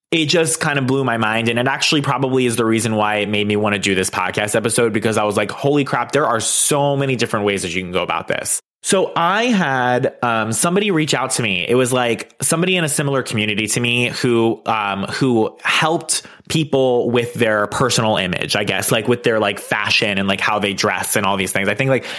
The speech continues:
helping, like, professional women who, like, weren't, who are kind of, like, not great at styling themselves, like, helping them, like, come up with a style. And this woman reached out to me and she was like, "Hey, this is what I do. And I have this client and she's really curious about what she should do with her hair.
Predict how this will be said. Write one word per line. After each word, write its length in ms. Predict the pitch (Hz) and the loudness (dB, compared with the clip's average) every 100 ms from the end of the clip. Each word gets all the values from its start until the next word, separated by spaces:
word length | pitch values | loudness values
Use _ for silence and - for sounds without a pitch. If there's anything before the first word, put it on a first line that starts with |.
| - | -4
helping, 240 | 135 143 | -2 0
like, 120 | 135 | -2
professional 540 | 139 127 123 - 127 117 | -2 -2 0 0 0 2
women 240 | 113 120 | 2 2
who, 160 | 123 117 | 2 2
like, 340 | 104 104 - 107 | 2 -2 -8 -4
weren't, 440 | 120 123 117 - | 0 2 0 0
who 160 | 135 131 | 2 2
are 100 | 120 | 2
kind 200 | 131 117 | 0 -2
of, 120 | 107 | 0
like, 300 | 110 101 - - - - - | 0 -2 -6 -18 -20 -20 -6
not 360 | 135 139 127 135 | -2 0 0 0
great 280 | 131 127 120 | 2 2 2
at 100 | 113 | 0
styling 400 | 131 113 123 131 | 0 0 0 0
themselves, 400 | 131 139 135 120 | 0 2 2 0
like, 100 | 104 | 0
helping 380 | - 113 123 | -2 -2 0
them, 140 | 117 113 | 0 0
like, 140 | 104 | -2
come 160 | - 117 | 0 -2
up 100 | 110 | 0
with 120 | 101 | -2
a 60 | 101 | -2
style. 720 | - 92 92 151 233 233 _ _ - | -2 -2 0 0 -2 -6 _ _ -4
And 160 | 180 190 | 0 2
this 200 | 185 160 | 2 2
woman 640 | 143 180 202 170 139 - | 2 2 2 0 -2 -4
reached 440 | - 131 151 165 143 | -4 0 2 2 0
out 180 | 143 143 | 0 -2
to 80 | |
me 120 | 147 117 | 0 0
and 100 | 110 | 2
she 60 | |
was 100 | 123 | 2
like, 120 | 117 110 | 0 0
"Hey, 240 | 170 175 | 0 2
this 160 | 151 147 | 2 2
is 100 | 143 | 2
what 140 | 135 | 2
I 100 | 127 | 0
do. 220 | 127 156 | 0 0
And 100 | 143 | 0
I 40 | 127 | 0
have 260 | 127 123 | -2 -2
this 160 | 120 - | -2 -2
client 420 | - 180 202 139 | -2 0 0 0
and 100 | 131 | 0
she's 240 | 135 120 | 0 0
really 380 | 120 123 165 180 | 0 0 0 0
curious 600 | 143 - 170 175 143 123 | -2 -2 0 2 0 0
about 340 | 117 113 113 - - - | -2 -2 -2 -6 -12 -2
what 160 | 131 | 0
she 140 | 131 135 | 0 0
should 200 | 135 127 | 0 0
do 100 | 127 | 0
with 160 | 123 | 2
her 160 | 120 107 | 0 0
hair. 580 | - 190 185 87 60 | 0 2 0 0 -2